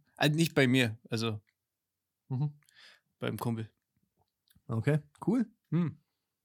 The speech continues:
Speaker 2: Schön.
Speaker 1: Ja, wollte ich bloß sagen. Jetzt
Speaker 2: Ja.
Speaker 1: also mein erstes, mein erster Kontakt mit Rollrasen, äh,
Speaker 2: Mhm.
Speaker 1: feine, feine Ware.
Speaker 2: Die erste Rollrasen-Erfahrung.
Speaker 1: Aus Holland.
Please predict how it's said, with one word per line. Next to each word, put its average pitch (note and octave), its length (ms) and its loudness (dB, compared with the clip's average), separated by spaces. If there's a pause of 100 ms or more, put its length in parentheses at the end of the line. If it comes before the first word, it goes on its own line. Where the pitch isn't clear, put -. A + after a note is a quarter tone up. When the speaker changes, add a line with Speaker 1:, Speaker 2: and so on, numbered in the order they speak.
(120)
Speaker 2:
Schön. D3 420 -4
Speaker 1:
Ja, D#3 160 2
wollte C3+ 160 0
ich C3+ 60 -6
bloß C3 180 -6
sagen. D3 220 0
Jetzt C3+ 160 2
Speaker 2:
Ja. C3+ 60 2
Speaker 1:
also B2 140 -2
mein B2 180 -2
erstes, D3 380 -2
mein B2+ 220 -2
erster C#3+ 360 -2
Kontakt C#3 380 -4
mit B2+ 160 -4
Rollrasen, D#3 500 0
äh, D3 60 0
Speaker 2:
Mhm. D3 60 2
Speaker 1:
feine, C3+ 420 -2
feine C3 340 -4
Ware. A2+ 340 -4
Speaker 2:
Die D3+ 60 -2
erste C#3+ 300 2
Rollrasen-Erfahrung. A#2+ 500 2
Speaker 1:
Aus A2+ 180 0
Holland. B2+ 360 0